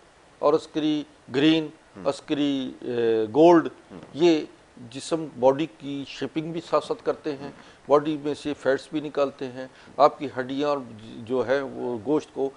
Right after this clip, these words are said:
Speaker 1: जो लटक जाता है उसको
Speaker 2: हम्म।
Speaker 1: अपनी जगह फिक्स कर देते हैं और यूँ आपको अंदर स्मार्टनेस भी आ जाती है।
Speaker 2: हम्म।
Speaker 1: और अक्सर मोटापे, मोटे लोग जो हैं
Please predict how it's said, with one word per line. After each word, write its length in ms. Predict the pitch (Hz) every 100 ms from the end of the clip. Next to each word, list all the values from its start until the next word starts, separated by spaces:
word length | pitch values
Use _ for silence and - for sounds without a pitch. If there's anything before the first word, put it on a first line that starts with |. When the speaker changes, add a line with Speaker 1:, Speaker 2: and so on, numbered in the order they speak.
| - -
Speaker 1:
जो 120 | 131
लटक 340 | 123 135 - 143
जाता 340 | 135 131 135
है 100 | 127
उसको 280 | 139 - 135
Speaker 2:
हम्म। 100 | -
Speaker 1:
अपनी 120 | 131
जगह 240 | 123 123 127
फिक्स 320 | - - - 135
कर 80 |
देते 320 | 120 120 - 117
हैं 180 | 120 - - - 139
और 160 | 147
यूँ 300 | 131 151 156 135
आपको 440 | 135 135 - 135
अंदर 220 | 127 127
स्मार्टनेस 540 | - - 127 127 147 -
भी 80 | 139
आ 60 | 123
जाती 320 | 120 - 120
है। 140 | 117
Speaker 2:
हम्म। 260 | 117 - 85 -
Speaker 1:
और 180 | 151 165
अक्सर 320 | 165 - 170
मोटापे, 540 | 147 139 127 123 143 131
मोटे 280 | 123 127 139
लोग 240 | 123 120 117
जो 80 |
हैं 200 | 107 127